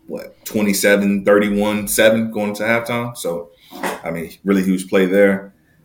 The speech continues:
And then on the kicker, we're actually gonna go with a guy from the losing team here. However, uh, we're gonna go with Jake Elliott. However, like I said, he, I mean, the guy was perfect in the playoffs. So, I mean,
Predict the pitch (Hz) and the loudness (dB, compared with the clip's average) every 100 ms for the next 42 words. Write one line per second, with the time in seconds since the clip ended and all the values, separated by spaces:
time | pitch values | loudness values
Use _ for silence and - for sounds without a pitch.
0 | _ - 95 101 98 95 90 - 95 87 | _ -2 2 4 4 2 0 -2 -4 4
1 | 220 - 120 117 156 160 117 110 101 95 | 6 8 8 8 8 4 2 2 2 2
2 | 95 92 90 80 - _ _ _ _ _ | 2 2 -2 -4 -8 _ _ _ _ _
3 | - 101 95 90 87 85 _ _ _ _ | -2 2 2 0 -4 -8 _ _ _ _
4 | _ _ _ _ _ _ _ _ 98 - | _ _ _ _ _ _ _ _ 0 2
5 | 104 101 98 87 131 254 160 120 110 98 | 2 0 -2 0 2 4 4 2 0 0
6 | 95 98 95 95 98 110 175 127 104 104 | 2 0 0 -2 0 8 8 8 2 -2
7 | - _ _ _ _ _ _ - 95 101 | -12 _ _ _ _ _ _ -4 -2 0
8 | 101 98 95 98 95 - 123 117 101 - | 2 0 0 -2 -4 2 4 6 4 0
9 | - - 107 104 104 95 95 92 104 95 | -10 -6 0 2 2 0 0 -2 -2 -2
10 | 98 95 - - 98 95 87 - _ _ | -2 -4 -6 -10 -6 -4 -6 -16 _ _
11 | _ 98 117 110 - 120 98 92 - 95 | _ -2 2 2 2 2 2 -4 -6 -6
12 | - - - - _ _ - 95 85 85 | -8 -12 -16 -16 _ _ -6 -4 -4 -8
13 | - 85 82 76 | -14 -12 -12 -14